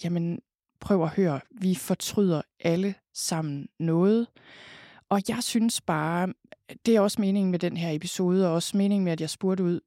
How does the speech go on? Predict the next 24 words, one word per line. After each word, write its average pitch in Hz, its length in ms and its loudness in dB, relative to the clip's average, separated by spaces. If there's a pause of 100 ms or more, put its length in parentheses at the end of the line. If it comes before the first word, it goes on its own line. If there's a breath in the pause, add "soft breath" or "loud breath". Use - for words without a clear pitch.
(200)
jeg - 80 -12
synes 247 280 -2
bare, 202 180 0
det 202 140 -4
kan 196 120 -8
være 190 120 0
rart 185 380 -4
at 170 80 -2
få - 120 -4
lov 175 240 -2
til - 160 -6
bare 165 340 -6
at - 60 -10
sige 190 240 -2
det, 196 120 -4
som 151 200 -6
det - 120 -6
er, 190 220 -2 (260)
at 196 140 -4
der 202 60 0
er 196 100 0
noget, 180 380 -2
vi 180 60 -4
fortryder, 170 540 -2